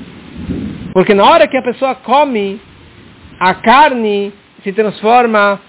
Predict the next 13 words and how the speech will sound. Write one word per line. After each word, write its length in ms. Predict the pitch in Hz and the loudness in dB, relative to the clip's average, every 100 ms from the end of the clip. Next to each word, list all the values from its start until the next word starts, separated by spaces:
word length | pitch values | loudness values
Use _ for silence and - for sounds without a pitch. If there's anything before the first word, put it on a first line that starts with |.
| _ _ _ _ - - - - | _ _ _ _ -20 -20 -12 2
sangue 360 | 262 302 240 | 4 4 -4
do 120 | 196 202 | -4 0
homem, 460 | 185 175 170 165 156 _ - | 2 0 -4 -8 -12 _ -10
carne 420 | 214 262 302 254 | 0 2 2 0
do 140 | 226 214 | 0 2
homem, 480 | 202 196 190 170 156 - | 2 2 -2 -8 -10 -2
energia 680 | 202 214 190 160 269 330 254 | 0 2 0 0 2 2 2
do 160 | 254 | 2
homem. 400 | 233 202 160 131 98 - - - - - - - | 2 2 -2 -10 -16 -20 -20 -20 -20 -20 -20 -12
Ou 140 | 175 170 | -8 -4
seja, 360 | 202 190 156 | 0 0 0
esse 280 | 170 233 233 | 0 0 -2
korban, 640 | 202 214 220 247 220 170 | -2 0 2 4 4 0